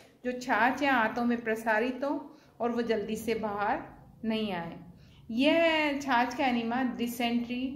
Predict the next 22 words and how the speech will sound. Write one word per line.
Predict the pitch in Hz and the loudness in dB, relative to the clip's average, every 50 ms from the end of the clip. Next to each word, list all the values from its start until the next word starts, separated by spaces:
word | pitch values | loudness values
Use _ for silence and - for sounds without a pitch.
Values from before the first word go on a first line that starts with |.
| - - - - - - - - - - | -10 -12 -14 -20 -20 -20 -20 -16 2 2
पतला | 240 233 233 254 247 240 | 2 2 4 4 4 4
दस्त, | 226 233 220 220 226 254 277 - - - - - - - - - - - - | 4 4 4 4 4 4 2 -2 -6 -12 -16 -20 -20 -20 -20 -20 -20 -14 -8
मरोड़, | 220 220 226 226 226 220 226 226 233 247 269 294 285 - - - - - - - - - 214 | -2 2 4 4 6 6 6 6 6 4 2 0 -2 -8 -12 -16 -20 -20 -20 -20 -10 -4 2
आंत | 220 226 233 233 233 - | 4 4 4 4 2 0
प्रवाह, | 240 226 214 220 226 226 226 247 285 294 285 - - - - - | 0 2 2 4 2 2 2 2 0 -4 -8 -10 -12 -8 0 2
आंतों | 220 220 220 233 254 254 | 2 2 2 0 -2 -2
की | 247 262 254 247 | 0 0 -2 -2
शोध | - 247 254 254 226 226 247 277 262 269 269 - - - - - - - - - - | -2 -2 0 0 2 2 2 2 0 -2 -4 -6 -12 -16 -18 -20 -20 -20 -20 -12 -4
एवं | 233 254 262 262 247 285 320 339 349 370 359 339 330 - - - - - - - - - - - - - - - - - - - - | 0 2 2 2 2 2 2 2 0 -2 -4 -6 -10 -12 -14 -18 -20 -20 -20 -20 -20 -20 -20 -20 -20 -20 -20 -20 -20 -20 -16 -4 0
मधुमेह, | 240 233 233 226 254 294 294 294 311 302 285 285 285 285 | 4 4 4 4 4 2 2 4 4 4 6 6 6 4
लीवर | 277 247 233 247 254 247 269 302 311 | 4 2 2 2 2 4 4 2 2
संबंधी | - 320 269 247 247 254 254 247 262 | 2 0 0 2 4 2 4 2 4
रोग | 247 254 254 262 269 269 262 - - 240 | 4 6 6 4 4 0 -4 -4 -2 0
और | 247 247 240 - | 0 0 0 0
समस्त | 262 240 226 240 254 247 - - - - | -2 0 2 2 0 0 -2 -8 -8 -2
पेट | 254 233 233 233 226 - - - - 247 - - | 0 2 2 2 0 -6 -10 -14 -16 -14 -6 -4
संबंधी | 240 220 220 214 214 214 233 | -2 -2 -2 -2 -2 -4 -2
रोगों | 226 220 196 - 180 196 196 | -2 -2 -2 -2 -4 -6 -6
में | 190 202 220 262 285 277 - - - - - - - - - 190 | -4 -4 -4 -6 -6 -8 -12 -14 -18 -20 -20 -20 -20 -18 -14 -8
दिया | 196 220 214 208 190 | -2 0 2 2 2
जाता | 185 185 151 147 - - 165 | 0 0 -2 -4 -6 -6 -8
है। | 175 190 185 156 131 - - - | -8 -8 -8 -12 -12 -14 -14 -16